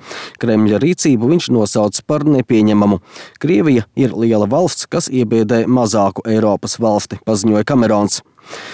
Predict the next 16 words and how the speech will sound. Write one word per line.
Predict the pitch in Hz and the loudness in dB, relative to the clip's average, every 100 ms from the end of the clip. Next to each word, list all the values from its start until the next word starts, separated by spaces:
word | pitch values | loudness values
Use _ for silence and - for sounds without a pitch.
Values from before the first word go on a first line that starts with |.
| - - | -20 -8
Kritiska | 131 233 208 - 143 | -2 -2 0 -2 -4
pret | - 185 - | -2 -4 0
Putinu | 170 - 147 127 | -2 2 2 4
ir | 170 | 2
bijusi | 147 139 131 147 | 2 2 2 0
arī | 135 180 | 2 2
Austrālija, | 175 - 143 117 113 113 107 - | 2 0 0 2 2 2 0 -4
it | 113 | -2
īpaši | - 196 - - | 0 0 0 -4
pēc | - 117 - | -2 -2 0
Malaizijas | 131 120 113 110 120 - | 0 2 2 2 0 0
pasažieru | 127 127 135 131 117 127 | -4 -4 -2 0 0 2
lidmašīnas | 123 110 139 143 185 | 0 0 0 2 2
notriekšanas. | 135 127 113 - 120 107 | 0 2 0 2 0 0
Starp | - - 117 98 | -4 -6 -4 -2
bojā | 123 180 | 0 2